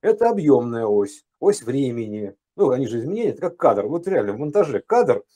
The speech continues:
это плоская история. Изменение кадров, вот его изменения — это переменная, то есть ди-, динамика. Вот примерно так. То есть вот эта вот ось перемен на-, нужно понимать, да, то есть вот это как бы от-, от-, открытие покровов. Пок-,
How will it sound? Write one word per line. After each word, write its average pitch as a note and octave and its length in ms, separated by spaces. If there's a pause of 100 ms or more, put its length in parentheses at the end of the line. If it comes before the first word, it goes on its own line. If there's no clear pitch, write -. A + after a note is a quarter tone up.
(220)
это E3+ 220
плоская A2+ 480
история. G#2 480 (320)
Изменение F#3 560
кадров, G#2+ 420
вот G#2 160
его A#2 540
изменения — A2+ 880 (360)
это B2 300 (140)
переменная, F3 880 (400)
то B2+ 80
есть A2+ 400
ди-, C#3 100
динамика. B2 680 (160)
Вот A2+ 140 (100)
примерно B2+ 340
так. - 180 (680)
То B2 80
есть - 200
вот A#2 180
эта A3+ 140
вот G#3 180
ось G3+ 200
перемен G#3 540
на-, D3 240
нужно C#3 300
понимать, C3+ 440
да, C#3+ 160
то B2 120
есть - 160
вот D#3+ 140
это C3 240
как C3 160
бы - 100
от-, C3 200
от-, C#3 220
открытие A#2+ 480
покровов. C3+ 440
Пок-, - 200